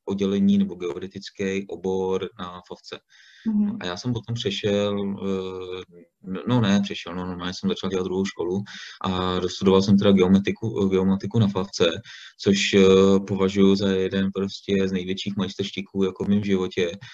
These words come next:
Speaker 1: protože já jsem tak technicky prostě nezdatnej. Jo, matika, fyzika mi vůbec nic neříká, teď ještě do toho programování, ale jenom prostě ta moje obrovská vůle, co si myslím dneska, že to jako dokázala dotáhnout až do konce teda
Speaker 2: Mhm.
Speaker 1: nějakému to inženýrskému titulu, ale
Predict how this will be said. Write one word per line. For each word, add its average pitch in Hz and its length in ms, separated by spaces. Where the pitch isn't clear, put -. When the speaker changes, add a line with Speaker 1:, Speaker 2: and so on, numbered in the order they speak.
Speaker 1:
protože 98 340
já 90 100
jsem 98 240
tak 98 220
technicky 98 600
prostě 95 320
nezdatnej. 92 840
Jo, 92 320
matika, 101 580
fyzika 104 460
mi 98 120
vůbec 95 220
nic 98 120
neříká, 95 380
teď 92 140
ještě 95 200
do 95 80
toho 98 180
programování, 92 760
ale 92 140
jenom 95 160
prostě 95 300
ta 95 100
moje 95 160
obrovská 98 480
vůle, 92 440
co - 140
si 92 100
myslím 92 460
dneska, 90 400
že 92 120
to 92 200
jako 90 420
dokázala 90 460
dotáhnout 90 460
až 95 80
do 90 100
konce 90 400
teda 92 240
Speaker 2:
Mhm. 220 140
Speaker 1:
nějakému 87 420
to 92 80
inženýrskému 92 460
titulu, 95 500
ale 90 640